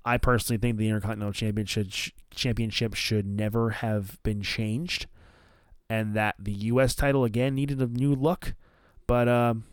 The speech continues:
but hey, they, they actually did a pretty good job. Uh, it's, I've warmed up to the title now. Uh, but it's M V P versus Apollo Crews. Apollo Crews defending the title. Um, I'm gonna go with Apollo Crews here.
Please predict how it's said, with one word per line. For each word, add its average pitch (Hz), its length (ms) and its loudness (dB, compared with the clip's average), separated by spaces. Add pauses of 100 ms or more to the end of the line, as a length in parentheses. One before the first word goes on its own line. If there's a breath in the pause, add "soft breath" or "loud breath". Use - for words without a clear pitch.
(280)
but 143 180 6
hey, 175 280 8
they, 123 280 4
they 123 200 2
actually 165 280 4
did 147 160 6
a 117 60 2
pretty 143 240 4
good 120 200 2
job. 90 320 -2
Uh, 101 60 0
it's, 110 240 -2
I've 131 320 0
warmed 131 280 4
up 104 120 0
to 101 60 -4
the 95 80 -4
title 90 260 -4
now. 85 280 -8 (640 soft breath)
Uh, 107 400 2
but 123 440 4
it's 131 160 0
M 190 140 4
V 185 120 8
P 160 160 8
versus 151 220 8
Apollo 131 320 6
Crews. 147 500 8
Apollo 113 280 2
Crews 107 200 2
defending 165 300 2
the 151 60 -2
title. 147 460 4 (480 soft breath)
Um, 156 480 6 (180)
I'm 226 300 4
gonna 240 160 6
go 214 120 10
with 185 100 12
Apollo 147 300 8
Crews 143 300 8
here. 151 420 6